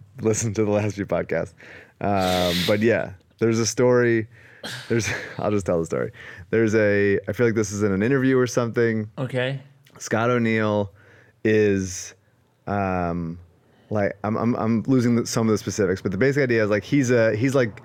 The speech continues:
Speaker 1: a low-level, um, assistant or, like, salesperson, uh, working for the Nets at the time, and, and John Spoelstra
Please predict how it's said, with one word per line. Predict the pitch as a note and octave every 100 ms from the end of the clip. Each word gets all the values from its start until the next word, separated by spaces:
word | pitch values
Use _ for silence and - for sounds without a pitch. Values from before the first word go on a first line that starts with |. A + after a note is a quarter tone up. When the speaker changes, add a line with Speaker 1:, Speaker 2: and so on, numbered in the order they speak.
| - -
Speaker 1:
a |
low-level, | A#2+ A2+ A2+ A2+ G#2+ G2+ G2 F#2+ F2+ F2 - - _ - - - -
um, | G2+ G2 F2+ E2+ E2 D#2+ E2 - - - _ - A2+
assistant | A2 C3+ A2+ - A2 G2+ -
or, | F#2+ G#2 G2
like, | F2+ F#2 F#2 -
salesperson, | - - G#2 G2 F2+ - G2 F2 F#2 F2 E2+ E2 - - - _ -
uh, | G2 F#2 F#2+
working | G#2 F#2 G2
for | F#2
the | F2
Nets | D2+ - -
at | D2+
the | E2+
time, | G2+ D#2 D2+
and, | F#2 G2 -
and | G#2 G2 D#2+ -
John | - G#2 G2
Spoelstra | G2 - F#2 E2+ F#2+ E2 E2